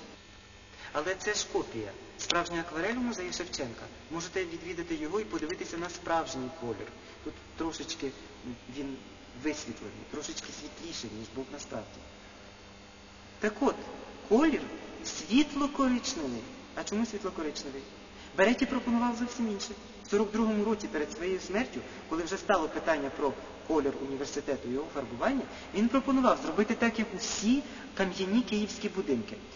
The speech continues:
От весь цоколь, давайте подивимося на план, весь цоколь, е, до підколону, тут от, до підколон, пофарбувати під граніт з таким розбризкуванням,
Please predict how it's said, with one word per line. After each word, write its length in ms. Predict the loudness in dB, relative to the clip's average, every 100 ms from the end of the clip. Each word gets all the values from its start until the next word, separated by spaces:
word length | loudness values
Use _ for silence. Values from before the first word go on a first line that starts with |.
| -14 -10 -6
От 100 | -6 -6 -14 -14 -8 8
весь 260 | 8 8 0 6
цоколь, 340 | 6 6 -2 -2 -8 -8
давайте 240 | -2 -2 0
подивимося 440 | 0 0 0 -2
на 120 | -2
план, 220 | -4 -4 -6 -12 -14 -14 -6 6
весь 260 | 6 6 4
цоколь, 320 | 4 6 2 2 -2 -10 -12 -12 -8
е, 180 | -4 -4 -4 -10 -10 8
до 240 | 10 10
підколону, 840 | 6 8 8 8 6 6 6 2 0 -4
тут 180 | -4
от, 60 | -4 -6 -12 -2
до 80 | 0
підколон, 760 | 2 0 -2 0 2 2 2 0 -6 -12 -14 -16 -16 -16 6
пофарбувати 800 | 8 10 6 6 4 6 6 4 8
під 160 | 8
граніт 480 | 8 6 10 10 10 4 -8 -8 -10 -10 -12 -14 -16 -16 -14
з 60 | -2
таким 280 | 4 4 8
розбризкуванням, 1000 | 6 6 6 6 6 -2 0 0 0